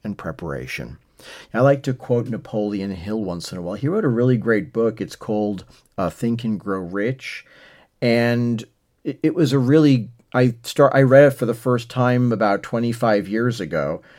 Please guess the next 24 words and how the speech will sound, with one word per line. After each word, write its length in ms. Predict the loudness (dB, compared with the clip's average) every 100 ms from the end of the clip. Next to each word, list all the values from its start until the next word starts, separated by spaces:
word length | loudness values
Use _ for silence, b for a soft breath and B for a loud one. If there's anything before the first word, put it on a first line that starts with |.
| B B
and 140 | 0 2
it 100 | 2
had 160 | 0
a 80 | -2
real 240 | 2 2 2
impact 600 | -2 -4 -4 -6 -6 -8
on 200 | -8 -6
my 180 | -4 -6
life 460 | -4 -4 -4 -6
in 100 | -8
the 80 | -10
sense 320 | -6 -4 -2
that 80 | -4
it 60 | -6
got 200 | -6 -6
me 80 | -10
thinking. 500 | -10 -10 -12 -16 -20 b b b b b b b
It 100 | -6
got 180 | 0 0
me 140 | 0 -4
asking 500 | -4 -4 -6 -8 -8
some 240 | -8 -10
questions 800 | -12 -8 -6 -6 -8 -10 -10 -10
about 400 | -6 -2 -2 -2